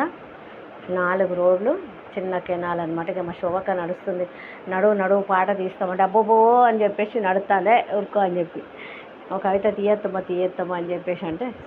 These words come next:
"సరే తీస్తానమ్మా, నడవండి మీరు" అని చెప్పేసి అన్న. చాలా చాలా బాగుందన్నమాట. ఇంకా మా ఆడపడుచు నేను నడుస్తున్నాం అనమాట, మేము నవ్వకుండా. హై అందరికంటే ఈమె నాలుగో నెంబర్.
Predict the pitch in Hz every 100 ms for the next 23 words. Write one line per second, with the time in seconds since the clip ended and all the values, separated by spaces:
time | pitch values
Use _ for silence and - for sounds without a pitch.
0 | - 165 165 170 165 180 170 170 170 165
1 | 170 170 165 165 156 160 160 160 160 147
2 | 233 - - - - - 180 180 185 170
3 | 165 165 165 165 160 160 156 147 - -
4 | 165 160 156 151 151 160 - 165 156 156
5 | 151 156 - 156 151 151 151 147 160 160
6 | 156 160 151 - 151 151 - - - 330
7 | - - - - - - - 285 - 311
8 | 294 269 247 226 - - - - - -
9 | - - - - - - - 220 311 226
10 | - - 202 208 214 214 185 175 165 151
11 | - - - - - - - - - 202
12 | 190 185 190 175 165 156